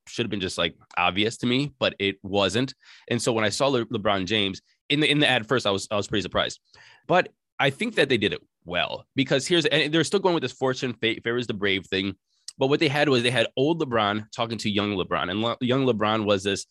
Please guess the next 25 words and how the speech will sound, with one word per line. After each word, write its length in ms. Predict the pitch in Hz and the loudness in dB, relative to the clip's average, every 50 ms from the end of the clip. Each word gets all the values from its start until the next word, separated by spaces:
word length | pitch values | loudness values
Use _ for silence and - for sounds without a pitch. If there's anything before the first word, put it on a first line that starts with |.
| _ - - _ - | _ -20 -20 _ 0
I 60 | - | 2
don't 80 | 151 147 | 2 4
know, 80 | 123 | 4
this 180 | 117 117 107 - | 2 0 -2 -2
computer 360 | - 104 - - 110 107 110 | -6 -8 -4 -2 0 0 0
C 160 | - - 107 | 0 -2 -2
G 180 | 95 92 87 87 | -2 0 0 2
I. 200 | 85 87 90 90 | 2 2 2 2
He 100 | 107 117 | 2 2
looked 180 | 123 127 113 | 2 0 0
a 40 | 113 | 0
little 200 | 110 110 104 101 | 0 0 0 0
funny, 320 | - - 98 95 92 95 95 | 0 -2 -2 0 0 -2 -2
whatever. 400 | 98 95 92 87 90 87 90 87 | -2 0 0 0 0 0 -2 0
But 220 | - 110 98 - - - - - _ | 0 -2 -2 -2 -6 -16 -20 -4 _
I 80 | 127 139 | 0 0
thought 240 | 135 147 135 131 - | 2 2 0 0 0
the 80 | 107 | -4
sentiment 480 | 104 - - 117 120 - 127 123 - - | -2 0 -2 -2 -2 -2 -4 -6 -4 -4
was 140 | 123 113 104 | -6 -2 0
there. 320 | 110 107 113 123 127 - | 2 2 2 2 0 -2
He's 160 | _ 123 107 - | _ -6 -6 -2
talking 220 | - 101 113 117 | -2 -2 -2 -2
to 100 | 104 120 | -4 -4
himself 340 | 101 101 - - 107 110 | -4 -4 0 2 2 2